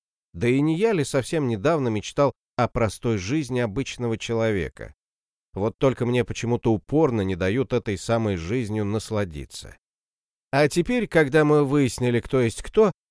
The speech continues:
не могли бы вы конкретизировать причину вашего вторжения на мою территорию?»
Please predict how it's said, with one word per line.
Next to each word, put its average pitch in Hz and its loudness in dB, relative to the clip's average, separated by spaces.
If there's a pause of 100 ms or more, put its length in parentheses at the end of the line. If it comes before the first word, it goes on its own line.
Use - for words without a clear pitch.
(100)
не 143 4
могли 147 4
бы 185 4
вы 143 4
конкретизировать 156 0
причину 123 0
вашего 110 0
вторжения 113 0
на 104 2
мою 101 0
территорию?» 101 -4